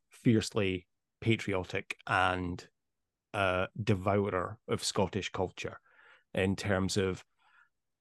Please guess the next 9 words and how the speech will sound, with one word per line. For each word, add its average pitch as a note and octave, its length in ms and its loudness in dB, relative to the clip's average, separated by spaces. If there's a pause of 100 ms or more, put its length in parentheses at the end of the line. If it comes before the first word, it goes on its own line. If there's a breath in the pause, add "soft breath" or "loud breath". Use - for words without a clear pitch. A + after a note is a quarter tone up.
(580)
I, A2 200 0 (400)
even B2+ 240 8
in G2 60 6
Dubai, G#2 340 6
I F#2+ 60 4
would, G#2 120 2
I A2 80 0
would G#2 180 2 (220)
download G#2 720 4